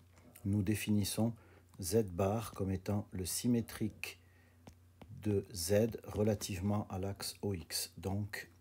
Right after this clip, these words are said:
euh, avec comme argument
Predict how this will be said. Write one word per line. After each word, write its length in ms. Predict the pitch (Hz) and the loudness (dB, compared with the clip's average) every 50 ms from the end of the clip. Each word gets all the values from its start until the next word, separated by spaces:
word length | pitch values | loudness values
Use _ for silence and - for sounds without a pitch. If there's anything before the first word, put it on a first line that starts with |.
| - - _ _ _ - - - - - - - - - - | -20 -20 _ _ _ -20 -20 -20 -20 -20 -20 -20 -20 -14 -10
euh, 180 | 101 95 95 - | -8 -8 -8 -6
avec 600 | - 101 98 87 101 104 104 - - - - - - - | -6 -4 -2 0 0 0 0 -2 -8 -12 -12 -14 -16 -12
comme 480 | - - 101 90 90 90 90 87 87 85 - - - - - - _ - | -4 -4 -2 -2 -2 -2 -2 -2 -4 -6 -8 -12 -20 -20 -20 -18 _ -6
argument 640 | 110 107 104 110 95 98 104 104 98 95 101 107 | -6 -4 -4 -4 -2 0 2 4 4 4 2 0